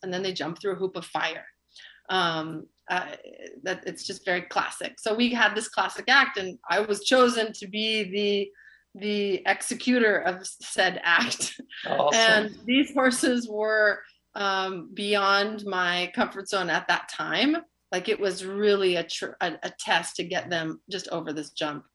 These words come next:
Speaker 1: And one of them would really, you know, accelerate. The other one would kind of hesitate for it. You know, they never jump together. I have pictures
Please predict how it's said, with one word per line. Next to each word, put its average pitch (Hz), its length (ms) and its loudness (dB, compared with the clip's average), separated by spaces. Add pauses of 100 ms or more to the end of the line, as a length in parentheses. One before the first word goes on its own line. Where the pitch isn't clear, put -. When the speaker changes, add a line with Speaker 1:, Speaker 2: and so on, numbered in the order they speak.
(360)
Speaker 1:
And 185 220 -2
one 220 180 4
of 220 100 2
them 190 300 2
would 185 140 -4
really, 180 500 -2 (160)
you 190 180 -8
know, 170 100 -6
accelerate. 196 600 0
The 185 140 -2
other 185 180 0
one 175 240 -4
would 170 140 -6
kind 170 160 -4
of 139 60 -6
hesitate 170 600 -4
for 170 220 0
it. 170 160 2 (480)
You 202 100 -4
know, 180 100 -4
they 180 120 -4
never 226 480 4
jump 190 180 -4
together. 185 420 0
I 208 100 4
have 214 280 2
pictures 208 600 0